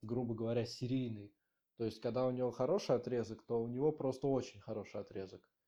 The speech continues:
Э, когда у него плохой, то у него прям жёстко не прёт. На старте вот у него жёстко не пёрло.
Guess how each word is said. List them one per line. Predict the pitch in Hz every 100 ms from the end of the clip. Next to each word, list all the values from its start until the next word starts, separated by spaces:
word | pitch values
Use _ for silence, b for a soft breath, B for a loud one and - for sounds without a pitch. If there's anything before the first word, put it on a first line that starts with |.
| _ _ -
Э, | 113 107
когда | 101 110 123
у | 143
него | 139
плохой, | 123 135 127 - 196 196
то | 190 127
у | 139
него | 131 127 143
прям | - 117
жёстко | 101 131 123 -
не | 107
прёт. | 107 104 92 _ _ _ _ _
На | 240
старте | 240 214 247 190
вот | 139 147
у |
него | 143 135 117
жёстко | 131 143 -
не | 120
пёрло. | 117 113 101 95 -